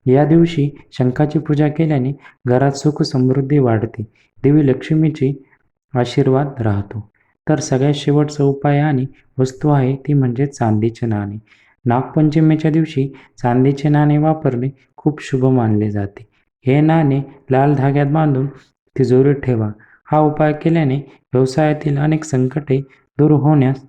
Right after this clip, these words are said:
मदत होते, तसेच संपत्तीत देखील वाढ होते, तुमच्या करिअर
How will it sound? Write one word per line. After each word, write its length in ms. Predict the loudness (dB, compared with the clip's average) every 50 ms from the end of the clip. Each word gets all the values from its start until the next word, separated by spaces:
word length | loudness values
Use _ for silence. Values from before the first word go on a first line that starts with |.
| _ -2
मदत 340 | 0 2 2 2 2 0 0 -4
होते, 280 | -4 -4 -4 -4 -6 -6 -8 _ -18 -20 _ _ _ 0
तसेच 360 | 0 0 2 0 0 0 -2 -6 -14 -20 -10 -4
संपत्तीत 520 | -2 0 0 0 0 -4 -4 -2 -2 -2 0
देखील 340 | 0 -2 -2 0 -2 0 0
वाढ 280 | 2 2 0 0 0 0
होते, 340 | -2 -4 -6 -8 -14 -20 -20 _ _ _ _ _ _ _ _
तुमच्या 320 | 0 0 0 2 2 0 0
करिअर 480 | 0 0 0 2 2 2 2 2 0